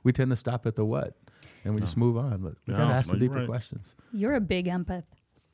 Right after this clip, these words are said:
Speaker 3: You're a big empath.
Speaker 2: Yeah, yeah.
Speaker 3: And I, and I look at that, and this is where I think we need more empathy, and have, uh, you know, individuals that are in, you know,
Speaker 1: Mm-hmm.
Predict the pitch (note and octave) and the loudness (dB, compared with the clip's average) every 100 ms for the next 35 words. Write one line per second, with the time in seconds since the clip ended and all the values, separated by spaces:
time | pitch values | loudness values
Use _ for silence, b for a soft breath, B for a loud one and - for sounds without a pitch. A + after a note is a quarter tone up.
0 | _ _ - G#3 G3 E3 F#3+ F3+ F#3 G#3 | _ _ -4 0 0 0 0 0 0 -2
1 | F3+ E3+ E3+ - - _ _ _ _ - | -2 -4 -8 -12 -20 _ _ _ _ 0
2 | A2 C#3 G#3+ G3+ A3 G3+ F#3 F#3 F#3+ A#3 | 2 2 2 0 0 0 0 0 -2 -2
3 | A#3+ F3+ - F#3 F#3 - G3 F#3+ F#3 F#3 | -4 -4 -6 -6 -6 -6 -4 -4 -4 -6
4 | G3 F#3+ F#3 F3+ F#3 F#3 F#3 F#3 F#3 F#3 | -4 -2 -2 -4 -6 -4 -4 -2 -2 -2
5 | F#3 - G3+ F#3+ G3+ G#3+ F#3+ G3+ _ _ | -4 -6 -6 -6 -6 -8 -10 -12 _ _
6 | _ _ - G#3+ F#3+ F#3+ F#3+ F#3 G3+ F#3+ | _ _ -10 -4 -2 -2 -2 -4 -6 -6
7 | F#3 G3 G3+ F#3 F#3 - B3+ G3+ F#3+ G3+ | -6 -6 -6 -6 -8 -8 -4 -4 -2 -4
8 | F#3 A3+ G#3+ G#3 A3 G3+ G3 A3 G#3+ G3 | -4 -6 -6 -6 -4 -4 -4 -4 -4 -2
9 | G3 G#3+ G3+ F#3 F#3+ G3 G2+ F#2 | -4 -4 -4 -4 -4 -6 -6 -4